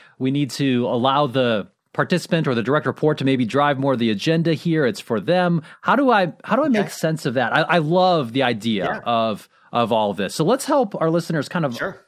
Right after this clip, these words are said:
Speaker 1: see how they might all fit together.
Speaker 2: I love that you asked that question. And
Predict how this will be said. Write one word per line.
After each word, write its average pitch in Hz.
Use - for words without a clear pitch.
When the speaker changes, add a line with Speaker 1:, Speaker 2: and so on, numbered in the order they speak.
Speaker 1:
see -
how 175
they 170
might 165
all 160
fit 196
together. 135
Speaker 2:
I 120
love 127
that 127
you 117
asked 104
that 98
question. 80
And 98